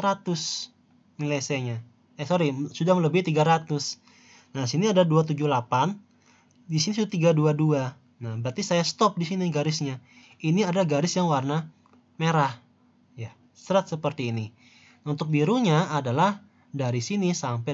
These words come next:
dengan atas. Apa artinya? Artinya, kalau saya pisah seperti ini, maka ini bisa saya bikin garis bantu di sini. Ya, garis bantu lurus seperti ini. Berarti kapasitas si kolom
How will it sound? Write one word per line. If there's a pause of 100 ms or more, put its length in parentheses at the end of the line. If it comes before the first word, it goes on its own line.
dengan
atas. (800)
Apa
artinya? (520)
Artinya, (280)
kalau
saya
pisah
seperti
ini,
maka
ini
bisa
saya (240)
bikin
garis
bantu
di
sini. (440)
Ya, (400)
garis
bantu
lurus
seperti
ini. (560)
Berarti
kapasitas
si
kolom